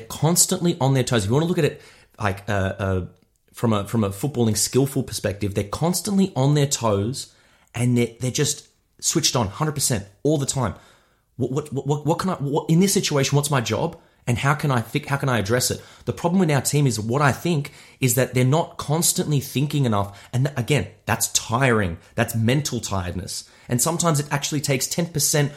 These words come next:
of physical fitness to be more mentally switched on, because at ninety minutes in the game, that's when you start to switch off mentally. Reina, what can I do to h-, make sure this defense is in front of me perfectly, uh, in a, in a perfect sort of formation?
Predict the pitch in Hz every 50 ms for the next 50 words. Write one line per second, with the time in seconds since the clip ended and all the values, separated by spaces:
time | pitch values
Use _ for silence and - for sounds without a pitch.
0 | - - - - 113 95 - - - - 160 160 - 175 - 143 123 - - 110
1 | 101 98 98 104 127 - - - - _ _ _ _ _ _ _ _ _ - -
2 | - 131 127 127 123 123 120 - - _ _ - - 101 98 135 127 127 135 123
3 | 117 127 131 131 123 117 113 123 123 - - 120 110 101 - - 107 98 - -
4 | 123 131 135 104 90 - - - - - - - 104 123 120 101 - 117 110 -
5 | 98 101 110 117 117 120 123 - - 120 120 110 110 104 95 101 101 - - 110
6 | 107 101 98 - - 101 104 101 - - - - 104 - - 98 95 98 104 117
7 | 117 - 120 98 85 - - - _ _ _ _ _ _ _ _ _ _ - 117
8 | 135 151 156 147 107 90 85 - - - 104 131 143 143 - 156 151 143 127 -
9 | 120 131 123 113 92 98 - - 123 127 123 - - 131 120 117 110 - 113 -
10 | - 113 110 110 - 113 98 98 110 101 - 110 107 110 104 107 107 101 - -
11 | _ _ - - 110 110 - 98 - - - - - _ - - - - - -
12 | - 104 - - 98 - 107 107 - 110 110 98 98 - 117 110 - - - -
13 | 104 101 101 98 - - 110 104 101 101 98 - 101